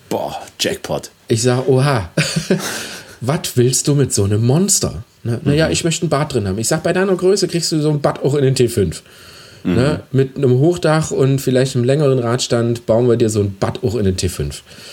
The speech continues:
Speaker 2: Ne? Also da muss man tatsächlich abwägen, ähm, was möchte ich reinbauen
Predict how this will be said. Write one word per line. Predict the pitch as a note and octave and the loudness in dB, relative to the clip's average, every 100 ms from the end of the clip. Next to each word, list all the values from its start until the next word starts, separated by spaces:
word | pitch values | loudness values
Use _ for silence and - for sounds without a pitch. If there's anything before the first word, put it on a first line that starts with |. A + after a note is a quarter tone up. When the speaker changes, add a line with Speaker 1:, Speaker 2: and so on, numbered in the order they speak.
| - - | -20 -6
Speaker 2:
Ne? | F#2 A#2 C#3 | -2 0 0
Also | A2+ A2+ | -2 0
da | A#2 D#3 F#3 - | 2 2 0 -4
muss | - D#3 F3+ | 0 0 2
man | D#3+ | -2
tatsächlich | C3+ C#3 - E3 D#3 - | 0 -2 0 0 0 -2
abwägen, | C3+ C3 C3+ D3 E3+ F#3+ - - - A#2+ | -6 -2 0 2 0 -2 -8 -14 -14 -4
ähm, | C#3 C#3+ C#3+ D3 C#3+ - - - - | 0 2 2 0 -4 -16 -20 -20 -6
was | B2+ C3 | -2 0
möchte | E3+ E3+ - | 2 0 0
ich | - C#3 A#2 | -2 -2 -2
reinbauen | A2 C#3 E3 C#3 D3+ F#3 A#3+ | 0 0 2 2 2 0 -2